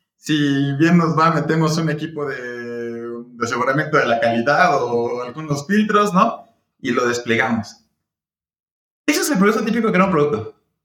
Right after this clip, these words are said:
Tengo una idea, en el mejor de los casos lo asocio a una idea de negocio y me voy y lo desarrollo hasta que lo lanzo.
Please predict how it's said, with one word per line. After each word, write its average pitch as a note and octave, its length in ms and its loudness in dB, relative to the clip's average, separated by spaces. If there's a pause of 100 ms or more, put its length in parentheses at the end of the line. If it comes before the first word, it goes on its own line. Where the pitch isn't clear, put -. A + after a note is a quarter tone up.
(140)
Tengo C4+ 220 0
una G3 100 -2
idea, D#4+ 560 2 (640)
en C3 100 -4
el C3 60 -6
mejor E3 280 2
de E3+ 60 2
los C#3 180 -2
casos D3+ 420 0
lo A#2+ 100 -2
asocio D3+ 260 -2
a C3 40 -6
una B2+ 80 -8
idea C#3+ 120 2
de D3 80 4
negocio A3+ 720 -4 (420)
y - 180 -2
me C3+ 120 0
voy F#3 220 0
y G#3 60 2
lo F3+ 100 2
desarrollo D#3+ 500 0
hasta F#3+ 220 -2
que D#3+ 80 0
lo C#3+ 120 2
lanzo. D#3+ 400 0